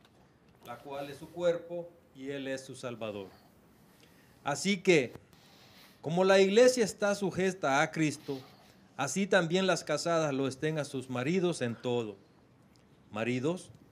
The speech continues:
amad a vuestras mujeres, así como Cristo amó a la iglesia y se entregó a sí mismo por ella, para santificarla,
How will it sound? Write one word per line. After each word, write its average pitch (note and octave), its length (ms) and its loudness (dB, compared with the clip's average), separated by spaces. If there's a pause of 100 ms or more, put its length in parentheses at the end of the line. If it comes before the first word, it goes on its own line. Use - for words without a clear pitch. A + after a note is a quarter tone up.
(720)
amad C3 400 2
a G3 60 4
vuestras D#3 400 -2
mujeres, B2+ 720 -2 (340)
así A2+ 240 -8
como E3+ 300 0
Cristo F3+ 360 -2
amó B2+ 300 2
a C3+ 60 0
la C3 160 0
iglesia B2 560 -4 (580)
y E3 140 0
se F3+ 160 2
entregó F3+ 520 4
a F#3+ 80 8
sí F#3 140 -2
mismo E3+ 460 0
por D3 120 0
ella, G2+ 320 -4 (1160)
para C#3+ 240 4
santificarla, C3+ 1000 0